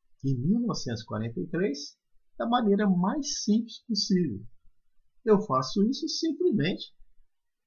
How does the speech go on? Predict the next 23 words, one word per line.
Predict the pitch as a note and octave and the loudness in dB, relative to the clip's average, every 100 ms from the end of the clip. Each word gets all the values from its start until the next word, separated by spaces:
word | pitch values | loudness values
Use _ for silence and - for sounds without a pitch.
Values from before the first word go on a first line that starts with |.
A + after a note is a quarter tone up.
| _ _ | _ _
atribuindo | C4+ F#4 F4+ D#4 F3+ G#3 | -4 0 4 4 6 4
valores | D4+ D#4 C#3+ D#3 | 2 2 2 0
aleatórios. | A3 C4 D#4 C#3+ D3 - - _ _ _ _ _ _ | -2 -2 -4 -2 -2 -4 -12 _ _ _ _ _ _
Eu | D#4 | -10
simplesmente | - C4+ - F4+ D4+ A3+ - | -6 -6 -2 -2 -2 -6 -6
tenho | - F3+ G3 | -4 -4 -2
que | G#3 D4 - _ _ _ | -4 -4 -10 _ _ _
dizer | F3+ D4 D#4 C#3 F#3+ - _ - _ _ _ | -4 -2 0 0 -2 -8 _ -20 _ _ _
quanto | F#3+ F#3 G3+ | -6 -4 -6
é | |
que | B3 | -2
vale. | E3+ D3+ F#3+ - - - - | 0 0 -2 -10 -16 -16 -10
Vale | A#2 A#2+ A2+ G2+ - | -6 -4 -4 -6 4
um, | F#3+ F3 - - | 6 6 2 -8
vale | F#2 G#2+ A#2+ G#2+ - - | -8 -6 -6 -10 -16 -8
o | A2+ - | -8 0
peso | F3+ F3+ G#2+ | 2 2 0
da, | A2 G#2+ | -6 -6
da | A2 | -6
entrada | G#2 A2 A2 C#3+ | -6 -6 -6 -4
um, | G3+ | -4
vale | A#3+ A#2 G#2 | -4 -4 -2
um. | D#3+ G2+ | -2 -4